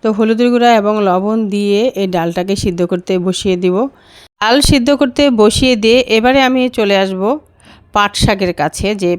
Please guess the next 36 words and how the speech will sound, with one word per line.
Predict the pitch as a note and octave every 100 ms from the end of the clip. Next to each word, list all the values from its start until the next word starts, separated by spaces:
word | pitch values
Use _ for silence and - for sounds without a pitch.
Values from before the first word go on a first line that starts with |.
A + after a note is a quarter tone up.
| -
পাট | E3 -
শাকটা | - A3+ A3+ - G#3+ E4+ - - - - _
দিয়ে | F3+ A3 B3 B3+
যে | G#3+ G3+ G#3+
ডালটা | G3 F3+ F3+ G3+
আমি | G3+
রান্না | F3+ E3 D#3+
করব। | E3 F#3+
সাথে | A#3+ G#3+ G#3+ B3
কিন্তু | B3 A#3+
আরও | A3+ G3 G#3+
একটা | A3 A3 A#3
উপকরণ | G#3+ F3+ F#3+ F#3
আছে, | E3+ D#3+ - D4
দেখতে | A3+ F3 F3+
থাকুন | G3 F#3+ C4+
তাহলেই | D4 E3+ F3 E3
কিন্তু | F3+ F3+
জানতে | E3+ D#3 D3+ C#3+
পারবেন। | C#3 - - - - -
সুপ্রিয় | - G#3 - G3
দর্শক, | F3+ F#3+ C4 C#4+
যারা | G3+ F3+
নতুন | F#3 F#3+ A3 G#3+
দেখছেন | F#3 F3 - D4 D#4 - _ - - - _ _ _ _
আশা | F3+ - G3+
করছি | F#3+ - A3
একটা | G3 G3+
লাইক | F#3+ E3+ E3+ F3
দিয়ে | F#3+ G3+ E4 - F3+
ভিডিওটা | F3 F3+ E3+
দেখে | E3 F3+ G3
নেবেন | G3 G#3
যদি | G3+ F#3+ F#3+ B3
ভালো | - F3 E3+
লাগে। | D#3+ D3 C#3+ F#3